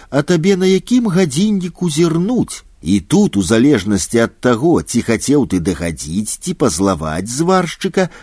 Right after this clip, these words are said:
можна было абіраць на рабочым з круглым цыферблатам або на паламаным з квадратным. Зірнуўшы на рабочы круглы,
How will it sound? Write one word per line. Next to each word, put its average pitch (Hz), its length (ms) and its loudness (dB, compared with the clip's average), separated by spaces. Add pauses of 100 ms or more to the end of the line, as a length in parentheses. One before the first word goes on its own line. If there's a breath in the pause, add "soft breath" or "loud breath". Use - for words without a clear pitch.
можна 180 480 0
было 147 420 4
абіраць 139 600 0 (200 loud breath)
на 98 200 2
рабочым 104 580 0
з - 80 -8
круглым 104 540 2
цыферблатам 98 960 0 (180 loud breath)
або 202 360 2
на 127 120 2
паламаным 95 800 0
з - 80 -6
квадратным. 90 960 -4 (220)
Зірнуўшы 117 840 2
на 98 80 2
рабочы 101 560 0
круглы, 92 720 0